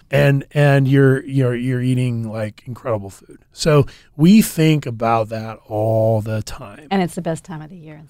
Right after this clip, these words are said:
Speaker 1: Oh, yeah.
Speaker 2: September, too.
Speaker 1: Yeah. This
Speaker 2: Yeah.
Speaker 1: year we kind of flirted with disaster all weekend, but the rain never came.
Speaker 2: Yeah.
Speaker 1: Um, somebody on our team sold their soul. So, uh, thank you,
Speaker 2: <laughs>
Speaker 1: somebody.
Speaker 2: Whoever it was.
Speaker 1: Yeah.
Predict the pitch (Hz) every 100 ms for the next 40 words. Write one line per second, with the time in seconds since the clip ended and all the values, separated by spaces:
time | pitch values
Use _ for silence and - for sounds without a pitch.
0 | _ 147 131 104 - - - 139 _ 165
1 | 202 165 233 233 185 - 170 143 - 131
2 | 139 139 120 113 117 113 120 - 120 107
3 | 110 117 117 110 113 113 117 123 120 110
4 | 107 - 113 107 104 - 113 107 110 -
5 | _ - 175 185 170 160 147 131 - 135
6 | - 135 127 120 113 117 95 110 - 117
7 | 113 110 110 107 - 156 147 139 120 104
8 | - 160 - 180 196 170 170 127 156 117
9 | _ 127